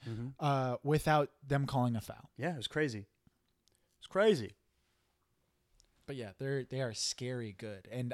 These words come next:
Speaker 2: I don't, I mean, I don't know a lot about college
Speaker 1: Yeah,
Speaker 2: basketball
Speaker 1: we
Speaker 2: and other
Speaker 1: don't,
Speaker 2: teams
Speaker 1: we're
Speaker 2: that
Speaker 1: not
Speaker 2: are,
Speaker 1: too versed in college
Speaker 2: um,
Speaker 1: basketball. But
Speaker 2: but I, they looked so fucking good. And if they were able to do that against Kentucky,
Speaker 1: Yeah.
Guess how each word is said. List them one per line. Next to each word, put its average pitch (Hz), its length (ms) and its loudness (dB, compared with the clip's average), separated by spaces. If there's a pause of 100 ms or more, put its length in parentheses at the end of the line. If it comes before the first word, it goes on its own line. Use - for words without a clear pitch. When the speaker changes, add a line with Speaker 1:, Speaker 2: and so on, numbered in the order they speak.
Speaker 2:
I 131 300 2 (180)
don't, 143 340 4 (460)
I 131 60 -4
mean, 131 140 0
I 123 60 -2
don't 139 180 0
know 135 160 6
a 131 40 4
lot 123 180 2
about 113 200 -6
college 95 300 -14
Speaker 1:
Yeah, 139 80 -2
Speaker 2:
basketball 123 320 0
Speaker 1:
we 123 40 2
Speaker 2:
and 120 80 0
other 127 100 2
Speaker 1:
don't, 113 80 -4
Speaker 2:
teams 123 260 -6
Speaker 1:
we're 120 80 0
Speaker 2:
that 113 80 -2
Speaker 1:
not - 20 -6
Speaker 2:
are, 104 40 -6
Speaker 1:
too - 220 -4
versed 110 280 -6
in 101 80 -10
college 101 240 -8
Speaker 2:
um, 127 140 0
Speaker 1:
basketball. 113 460 -6
But 123 100 -20 (680)
Speaker 2:
but - 220 -2 (140)
I, 113 160 -4 (580)
they 139 140 0
looked 143 260 0
so 139 300 2
fucking 127 360 -4
good. 127 220 -2
And 139 100 -2
if 117 100 -6
they 127 100 -2
were 127 100 0
able 123 200 -4
to 104 60 -12 (100)
do 120 140 0
that 127 220 -2
against 113 300 -4
Kentucky, 120 720 -4
Speaker 1:
Yeah. 113 160 -4